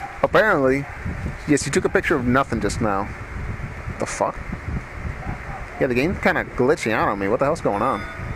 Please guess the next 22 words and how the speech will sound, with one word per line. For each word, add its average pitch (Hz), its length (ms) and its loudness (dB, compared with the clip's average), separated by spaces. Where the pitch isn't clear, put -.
Treasure! 214 340 4
There's 120 160 0
a - 40 -8
treasure 185 420 4
around 110 260 4
here. 151 260 0
Could - 100 4
it 160 40 4
be 170 120 6
underwater? 160 540 6
I 123 100 0
think 202 200 0
I 180 80 6
saw - 160 2
something. 151 300 0
Yes! 240 680 6
Got 165 240 8
it. 117 120 4
The - 100 0
fuck's - 500 -2
going 120 260 2
on? 113 240 0